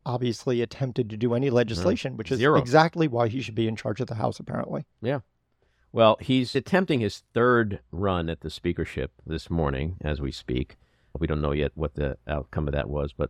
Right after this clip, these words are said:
Speaker 2: in all likelihood, he will have lost. Uh,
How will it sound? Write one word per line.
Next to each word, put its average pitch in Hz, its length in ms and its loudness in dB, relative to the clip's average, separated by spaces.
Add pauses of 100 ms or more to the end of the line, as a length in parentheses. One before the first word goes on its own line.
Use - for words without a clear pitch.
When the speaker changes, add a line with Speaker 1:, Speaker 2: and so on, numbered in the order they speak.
(160)
Speaker 2:
in 76 80 -2
all 69 140 0
likelihood, 69 520 -2
he 67 260 -6
will 69 160 -4
have - 160 -6
lost. 85 480 4 (400)
Uh, 71 840 0